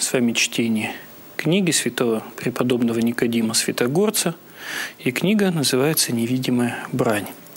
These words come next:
И сегодня мы с вами начинаем читать главу третью, которая имеет название «О надежде на единого Бога и уверенности в Нем». Хотя в невидимой нашей брани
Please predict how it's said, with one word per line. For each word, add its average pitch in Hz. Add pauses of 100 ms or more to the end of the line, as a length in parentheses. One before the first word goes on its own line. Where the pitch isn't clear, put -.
(540)
И 160
сегодня 214
мы 156
с -
вами 170
начинаем 147
читать -
главу 135
третью, 135 (500)
которая 117
имеет 127
название 175 (840)
«О -
надежде 156 (180)
на 143
единого 135
Бога 160 (180)
и 156 (200)
уверенности 123
в 117
Нем». 104 (2500)
Хотя 170
в 226
невидимой 185 (180)
нашей 160
брани 160